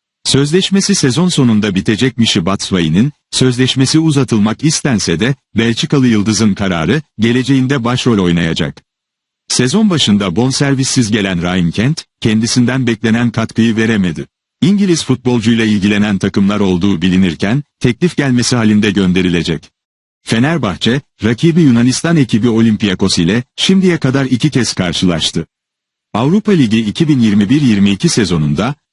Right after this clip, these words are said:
aynı grupta yer alan iki ekip arasında oynanan karşılaşmalarda Olympiakos sahadan galibiyetle ayrıldı.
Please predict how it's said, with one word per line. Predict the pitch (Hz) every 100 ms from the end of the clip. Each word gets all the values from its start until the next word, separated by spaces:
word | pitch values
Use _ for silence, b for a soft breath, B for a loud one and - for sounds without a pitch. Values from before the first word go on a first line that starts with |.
| -
aynı | 147 196
grupta | 202 143 127 -
yer | 117 107
alan | 120 110 107
iki | 95 -
ekip | 175 - 120
arasında | 104 95 98 98
oynanan | 87 92 95 110 127
karşılaşmalarda | 113 104 104 95 - 95 90 87 127
Olympiakos | 151 156 160 131 113 120 117
sahadan | - 110 104 110 98
galibiyetle | 101 95 92 98 95 101
ayrıldı. | 90 82 85 78